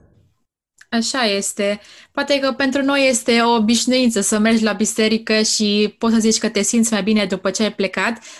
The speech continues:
dar dacă studii, uh, savanții de la Harvard, de la universitățile astea din Londra, din America, care ei sunt experți în aceste domenii,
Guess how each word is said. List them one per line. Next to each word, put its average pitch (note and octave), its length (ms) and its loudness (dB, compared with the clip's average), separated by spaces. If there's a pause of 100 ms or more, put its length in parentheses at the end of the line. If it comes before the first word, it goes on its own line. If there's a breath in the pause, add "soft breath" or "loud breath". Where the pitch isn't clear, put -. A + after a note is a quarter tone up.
dar A#3 160 0
dacă A#3 420 0
studii, A#3+ 600 0
uh, G#3+ 640 0
savanții B3 600 0
de G3 120 0
la G3 260 0
Harvard, F3+ 600 0
de F#3+ 80 -2
la F#3+ 260 0
universitățile A3+ 840 2
astea A3 480 -2 (240 loud breath)
din A3+ 200 4
Londra, A3+ 460 2
din G3+ 200 0
America, G#3 760 0 (240 loud breath)
care G3+ 260 -2
ei A#3 320 2
sunt A3 540 0
experți A3+ 600 -2
în G3 60 -2
aceste G#3+ 280 -2
domenii, F#3 580 -2